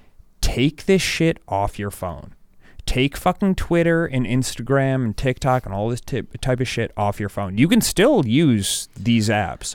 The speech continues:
on your computer, but when it's, when it's in your pocket and you can just, like, grab it and just immediately just zoop, take this up, and then, like, fifteen minutes go by and it's just like, "Holy shit, what the fuck have I been doing?"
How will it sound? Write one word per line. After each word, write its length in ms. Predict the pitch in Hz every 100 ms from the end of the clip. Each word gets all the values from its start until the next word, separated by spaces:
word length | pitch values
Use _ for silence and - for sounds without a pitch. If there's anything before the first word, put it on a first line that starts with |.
| -
on 140 | 107
your 120 | 98
computer, 600 | 92 92 - 104 - - - - - - -
but 320 | 117 101 113
when 320 | 123 123 120
it's, 440 | 131 135 - - -
when 260 | 123 131 139
it's 160 | 139
in 120 | 165 185
your 140 | 175
pocket 640 | - 117 117 - 147 143 - -
and 200 | 110 107
you 120 | 113
can 160 | 120
just, 260 | 104 107 -
like, 280 | 107 90 - - - - -
grab 460 | 117 101 113 113
it 200 | 120 95
and 100 | 101
just 300 | 101 - - -
immediately 920 | 117 107 107 113 113 113 - 107 101
just 240 | 98 - - - - 107
zoop, 400 | 117 160 339 349 - - - 139 139 -
take 280 | - 131 -
this 200 | 135 -
up, 160 | 123 -
and 200 | 139 127
then, 280 | 127 127 110
like, 360 | 117 107 - - - - - - - - - - -
fifteen 640 | - 143 131 - 143 117
minutes 300 | 104 107 -
go 180 | 123 117
by 240 | 113 117
and 100 | 117
it's 120 | 110
just 100 | -
like, 120 | 107 -
"Holy 340 | 147 139 95
shit, 340 | - - 127
what 120 | 110 -
the 80 |
fuck 340 | - - 127 127
have 100 | 117
I 100 | 113
been 220 | 107 104
doing?" 340 | 104 101 87